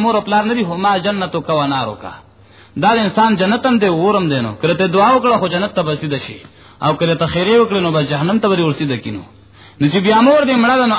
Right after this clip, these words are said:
الخالة بمنزلة الام. بیا ماسي چې ده، نو د مور په منزله باندې ده. ماسي ته به په داسې نظر ګوري لکه څنګه چې خپلې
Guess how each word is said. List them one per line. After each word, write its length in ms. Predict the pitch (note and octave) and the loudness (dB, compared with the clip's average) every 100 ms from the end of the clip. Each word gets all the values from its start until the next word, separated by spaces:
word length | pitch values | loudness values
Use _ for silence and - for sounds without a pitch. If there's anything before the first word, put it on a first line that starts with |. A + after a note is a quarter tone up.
| A3 | 0
الخالة 680 | G#3 G#3+ A#3 B3+ B3+ C4 B3+ - - D3 | 0 0 0 0 0 0 -2 -10 -18 -8
بمنزلة 600 | E3 F3 F#3 E3 D#3 D3+ | -4 -4 -4 -4 -4 -2
الام. 460 | D3 C#3+ D#3+ C#3 A2+ F#2 - _ - _ - | -4 -4 -6 -6 -8 -14 -20 _ -20 _ -10
بیا 300 | C3+ G3+ A3+ A3 E3+ E3+ | -2 2 4 2 -2 -2
ماسي 360 | G3+ G#3+ G#3 | 0 0 -2
چې 120 | B3 B3+ | -2 0
ده، 80 | |
نو 80 | C4 | 2
د 100 | A3 | 2
مور 180 | A3+ A#3+ | 4 4
په 80 | G#3 | 2
منزله 380 | F#3+ E3+ D#3+ D#3 | -2 -2 -2 0
باندې 300 | D3+ C#3+ C3+ | 0 -2 -2
ده. 60 | |
ماسي 300 | D#3 F3 B3 | -2 0 0
ته 100 | A#3+ | 0
به 100 | A3+ | 0
په 100 | G3 | 0
داسې 480 | F#3 A3+ A3 D#3+ E3 | 0 0 0 -4 -4
نظر 260 | F3 F3 G#3 | -2 0 0
ګوري 200 | G3 A3 | 2 2
لکه 200 | G#3+ F#3 | 2 0
څنګه 200 | E3+ F#3+ | -2 -2
چې 100 | E3 | -4
خپلې 180 | - F3 | -2 -2